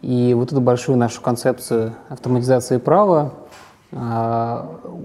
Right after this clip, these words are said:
у нас запрашивало Минэкономразвитие, мы с ними её обсуждали, и частично она вошла, на некоторые положения вошли в программу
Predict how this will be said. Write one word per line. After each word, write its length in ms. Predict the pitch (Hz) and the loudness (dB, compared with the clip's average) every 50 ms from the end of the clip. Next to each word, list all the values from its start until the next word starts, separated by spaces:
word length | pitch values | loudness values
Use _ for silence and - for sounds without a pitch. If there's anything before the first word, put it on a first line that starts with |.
| - 165 | -12 -6
у 80 | 160 151 | -2 2
нас 300 | 143 135 135 127 - - | 2 4 4 2 0 0
запрашивало 720 | - 127 - - 135 131 120 - - 123 117 117 113 113 | 0 0 2 4 2 2 2 0 -2 0 2 2 2 2
Минэкономразвитие, 1400 | 113 120 123 123 123 - 123 120 117 113 117 117 - - - 123 127 123 131 185 214 208 - 196 180 175 170 151 - - - - _ _ _ _ _ - | 2 2 2 2 2 2 2 2 2 0 -2 -4 -8 -6 0 0 2 2 2 2 0 2 2 2 2 2 0 -2 -8 -14 -20 -20 _ _ _ _ _ -4
мы 80 | 139 120 | -4 -4
с 100 | - - | -2 0
ними 200 | 131 127 123 120 | 2 2 4 4
её 260 | 120 120 117 117 113 | 4 4 4 4 2
обсуждали, 560 | 113 - - 135 123 127 151 185 226 214 175 | 2 0 -2 -2 0 2 2 2 4 2 2
и 560 | 143 135 127 135 139 147 147 143 139 135 127 - - - - _ _ | 0 0 0 0 2 2 2 2 0 -2 -4 -6 -10 -20 -20 _ _
частично 800 | - - - - - 143 160 - - 147 127 117 117 117 120 123 | -12 -12 -10 -4 -2 -2 -2 -2 -2 -2 0 0 0 -2 -4 -4
она 220 | 120 117 120 127 127 | -2 0 2 2 2
вошла, 580 | 120 117 117 - - 123 120 123 127 127 127 - - - - - - - - _ _ _ - | 2 0 -2 -2 0 2 2 4 2 2 -2 -6 -10 -18 -20 -20 -20 -20 -20 _ _ _ -12
на 400 | 139 123 120 117 113 110 110 117 | -8 -4 -4 -2 -2 -2 -2 0
некоторые 380 | 123 131 127 127 - 127 123 | 2 2 2 2 0 -2 -2
положения 440 | - - 123 120 120 143 180 190 156 | 2 2 2 2 4 2 2 2 2
вошли 460 | 123 117 110 - - 123 127 139 147 | 0 0 -2 -4 -4 -2 0 2 2
в 360 | 139 123 123 135 123 120 120 120 | 0 -2 -2 -2 0 0 0 0
программу 680 | 120 - 117 113 120 123 127 131 127 123 120 120 | -2 -2 -2 0 2 2 2 2 0 0 -2 -2